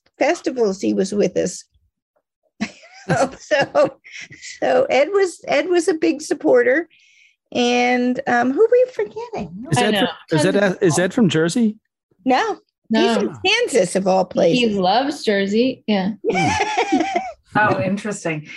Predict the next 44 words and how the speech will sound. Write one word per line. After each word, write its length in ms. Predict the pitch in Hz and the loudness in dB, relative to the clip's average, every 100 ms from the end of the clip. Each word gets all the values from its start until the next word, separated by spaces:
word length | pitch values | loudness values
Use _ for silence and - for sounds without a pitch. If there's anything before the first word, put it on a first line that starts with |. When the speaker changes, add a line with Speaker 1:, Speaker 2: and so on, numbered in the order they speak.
| - - - | -12 -10 -4
Speaker 4:
And 340 | 269 294 294 262 | 0 2 0 0
can, 220 | 359 311 | -2 0
and 240 | 320 349 320 | -2 0 0
tell 160 | 381 427 | 2 2
us 140 | 466 | 2
a 20 | 440 | 2
little 200 | 403 392 | 2 2
bit 220 | 392 - | 2 0
about 380 | 320 320 339 330 | 0 2 0 2
the 180 | 330 320 | 2 2
Cranberry, 960 | - 403 320 262 233 220 214 196 196 180 | 2 2 2 2 2 2 0 -4 -6 -4
uh, 220 | - 254 220 | 0 0 2
Cranford. 640 | 349 320 240 202 180 180 _ _ _ _ | 0 0 0 -2 -2 -4 _ _ _ _
Wh-, 240 | 226 254 - _ _ _ - 220 | -2 -2 -2 _ _ _ -18 -4
just 220 | 302 - | -4 0
describe 520 | 294 - 294 269 254 | -2 0 2 2 2
that. 320 | 254 233 226 | 2 2 2
I, 120 | 269 247 | 0 2
I 100 | 254 | 0
know 100 | 269 | 0
you 100 | 262 | 0
talked 220 | 277 247 | 0 2
a 60 | |
little 180 | 240 240 | 2 2
bit 140 | 233 233 | 2 0
about 320 | 214 226 220 | 2 0 0
it 100 | 208 | -4
at 140 | 214 | -8
the 60 | 214 | -4
council 300 | 254 233 220 | -4 -4 -6
meeting, 260 | 170 165 | -12 -8
but 140 | 180 175 | -6 -2
just, 260 | 226 - - | -2 -4 -2
you 120 | 233 | 0
know, 340 | 190 175 170 - 214 202 | 2 -2 -6 -12 -14 -8
give 220 | 254 233 | -4 -2
people 340 | 277 226 226 220 | -2 0 2 2
an 80 | |
idea 340 | 214 208 226 208 | 0 -2 0 0
of, 120 | 196 - | 0 -2
of, 320 | 202 196 196 - 196 | 0 0 -4 -8 0
um, 480 | 214 185 180 180 - | 0 0 -4 -16 -8
you 100 | 240 | -2
know, 320 | 233 170 175 | 0 0 -2